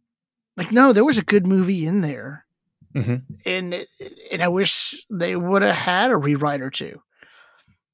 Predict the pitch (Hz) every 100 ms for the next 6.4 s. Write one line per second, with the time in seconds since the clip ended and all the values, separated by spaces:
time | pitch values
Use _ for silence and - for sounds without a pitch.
0 | _ _ _ - 175 151 135 151 - 160
1 | 151 147 143 147 - 160 160 143 185 190
2 | 156 180 165 156 151 156 123 - - 151
3 | 151 160 170 175 175 156 170 143 151 156
4 | 127 127 - 156 175 151 143 180 160 139
5 | 151 170 165 170 156 - 156 139 180 175
6 | - 147 139 127